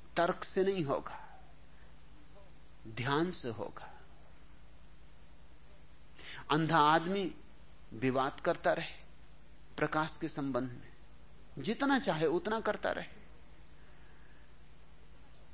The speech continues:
मगर विवाद से कुछ प्रकाश का अनुभव नहीं होगा। कितनी ही चर्चा करो प्रकाश की, अंधेरा रहेगा,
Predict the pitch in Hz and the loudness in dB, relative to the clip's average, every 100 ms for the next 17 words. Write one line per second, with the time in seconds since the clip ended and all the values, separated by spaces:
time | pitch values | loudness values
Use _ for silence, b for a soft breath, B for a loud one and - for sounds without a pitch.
0 | - - - 180 190 151 151 165 202 208 | -12 -10 4 8 8 10 10 12 10 8
1 | 220 208 - - 180 170 180 - 175 180 | 2 2 -2 -2 2 4 2 2 0 2
2 | 185 214 190 151 - - - - - - | 2 2 0 0 -4 -8 -10 -12 -12 -14
3 | - - - - - B B B - - | -14 -14 -12 -12 -12 B B B -4 0
4 | - 285 330 294 294 294 254 247 254 247 | 4 8 12 12 12 12 8 8 8 10
5 | 247 240 233 220 220 214 202 - 175 120 | 12 12 10 6 10 10 10 2 0 -2
6 | - - - - - 160 190 202 190 190 | -4 -12 -12 -4 2 8 12 12 12 12
7 | 196 131 | 10 6